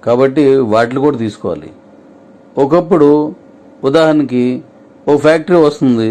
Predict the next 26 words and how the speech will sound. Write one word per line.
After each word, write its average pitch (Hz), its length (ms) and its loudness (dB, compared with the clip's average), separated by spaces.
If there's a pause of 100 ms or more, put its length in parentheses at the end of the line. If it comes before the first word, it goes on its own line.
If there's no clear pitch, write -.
(140)
అక్కడ 123 240 -2
రేటు 135 220 0
పెరుగుద్ది. 95 380 -4 (340)
ఓ 135 40 2 (120)
ఫ్యాక్టరీ 175 380 2 (340)
కెమికల్ 160 360 2
అయిపోయింది, 123 540 0 (180)
అక్కడ 104 240 -6
రేటు 135 200 0
తగ్గిపోద్ది. 95 460 -6 (680)
అప్పుడు 131 240 2 (520)
అమరావతిలో 151 600 2 (220)
ఇంతకుముందు 135 400 2
రేట్లు 131 340 2
అడిగేవాడు 123 480 0
లేడు, 87 240 -4 (380)
ఇప్పుడు 131 240 0 (460)
అక్కడ 139 180 0 (100)
రేటు 151 260 2
హైక్ 151 300 0
అయిందని 135 380 2
విన్నాను. 82 360 -8 (640)
అంటే 165 240 0
మరి 131 180 2
ఇన్నాళ్ళు 190 340 4 (140)
లేదు, 135 220 2